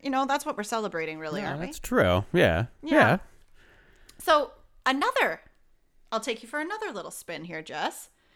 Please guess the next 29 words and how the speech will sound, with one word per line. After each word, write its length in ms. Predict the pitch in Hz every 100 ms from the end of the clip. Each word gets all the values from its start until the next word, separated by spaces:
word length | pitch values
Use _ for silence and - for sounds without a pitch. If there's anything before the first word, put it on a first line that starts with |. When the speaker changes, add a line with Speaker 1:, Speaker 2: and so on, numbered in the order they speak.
| _ _ _ _ _ _ _ -
Speaker 1:
We 100 | 415
talk 240 | 494 494
about 180 | 427 381
satsumas 880 | - 320 302 - 294 330 269 147 - - 202 _ _
in 100 | 247
the 80 | 254
first 320 | 285 311 -
episode. 500 | 285 285 - 180 151 - -
Speaker 2:
Oh. 360 | - 262 151 76 - - - - _ _ _ _ - -
Speaker 1:
We 80 | 233
talk 200 | 262 247
about 200 | 240 214
satsumas 680 | - 247 247 - 262 247 247
being 240 | 247 240
the 60 | 233
saddest 480 | - 240 247 254 -
fruit. 420 | 285 311 - - - _ _ _ _ -
Speaker 2:
Really? 560 | 135 226 226 123 131 - - - - -
Speaker 1:
We 200 | 226 240
do. 360 | 254 330 508 - -
Speaker 2:
Did 100 | 131
we 140 | 147
make 240 | 160 165
the 100 | -
reference 440 | 151 156 - 156 -
of 160 | 127
the 80 | 117
sad 400 | - 143 135 131
suma? 440 | - 131 147 185